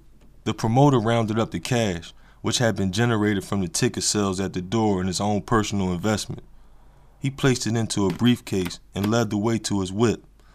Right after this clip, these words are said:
a clean-ass black Mercedes-Benz C L S sitting on factory wheels. "We're over at the Crowne Plaza," I told him, as the promoter navigated the few short blocks to the destination. He parked the Benz up in the hotel parking lot and cut it off,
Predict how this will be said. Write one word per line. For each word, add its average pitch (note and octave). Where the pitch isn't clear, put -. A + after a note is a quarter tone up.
a F#2
clean-ass A2+
black G#2
Mercedes-Benz G2+
C G#2+
L G#2
S G2
sitting G2
on F#2+
factory G2
wheels. G2
"We're A#2+
over A#2
at G#2
the G2
Crowne G#2+
Plaza," G2
I F#2
told G#2
him, G2+
as F#2
the F2+
promoter G2
navigated G2
the F2+
few G2+
short G2
blocks G2+
to -
the F#2
destination. G2+
He C3+
parked B2+
the F#2+
Benz G#2
up G2
in F#2+
the F#2
hotel G2
parking G2+
lot F2+
and E2+
cut G#2
it F#2+
off, G2+